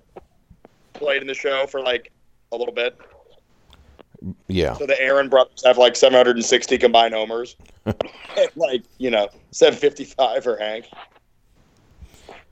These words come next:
Speaker 2: So our friend Jesse Byrne at J B S O N nineteen ninety-two, he asks, hashtag cheating ass Astros,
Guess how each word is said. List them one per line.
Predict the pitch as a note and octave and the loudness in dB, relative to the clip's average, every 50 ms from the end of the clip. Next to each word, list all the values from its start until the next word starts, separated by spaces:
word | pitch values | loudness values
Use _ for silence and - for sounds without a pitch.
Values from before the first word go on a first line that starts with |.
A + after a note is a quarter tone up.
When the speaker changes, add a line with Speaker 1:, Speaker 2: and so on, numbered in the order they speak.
| - - - - - | -20 -20 -20 -20 -14
Speaker 2:
So | - - - G#2+ G2+ | -4 0 4 6 6
our | G2+ G2+ | 6 4
friend | - - A#2+ B2+ B2+ A#2+ A2+ G#2 | 4 4 4 4 4 4 2 2
Jesse | F#2+ G2+ G#2 - - G2+ | 4 2 2 4 2 4
Byrne | F2 F2 F#2+ G#2 G#2+ G#2 F#2+ F2 F2 - - - - _ _ - - - - - _ _ _ _ | 6 6 6 8 6 4 2 0 -2 -4 -8 -14 -20 _ _ -20 -20 -20 -20 -20 _ _ _ _
at | - E2+ F2+ - - | -2 -2 -2 -2 0
J | - G2 F#2 F2 | 0 2 2 2
B | D#2+ F2 E2 E2+ | 2 2 2 2
S | E2+ - - | 2 2 2
O | G2 F2+ F2 | 2 2 4
N | E2+ D#2+ | 2 2
nineteen | E2 E2 D#2 D2+ - F2 | 2 -2 -4 -4 -4 -4
ninety-two, | E2+ D#2+ D#2 D#2 - - F#2 F2 F2 E2+ | -4 -2 -4 -4 -4 -2 -2 -2 -2 -2
he | E2 G#2+ G#2 G2+ F#2 | -2 0 0 2 0
asks, | F2 E2+ - - - - - _ _ _ _ _ _ _ _ _ _ - | 0 -2 -4 -8 -12 -12 -14 _ _ _ _ _ _ _ _ _ _ -2
hashtag | A2+ G#2+ - - - G#2+ G2 F2+ F2 - | 0 0 0 2 4 4 4 4 2 -2
cheating | - - A2 - - F#2+ | -4 -4 -4 -2 0 0
ass | F#2 F2 - - | 0 0 0 0
Astros, | E2+ E2+ F2 - - E2+ E2+ E2 D#2 D#2+ - - | -2 -2 -2 -2 -2 0 0 0 -2 -4 -6 -12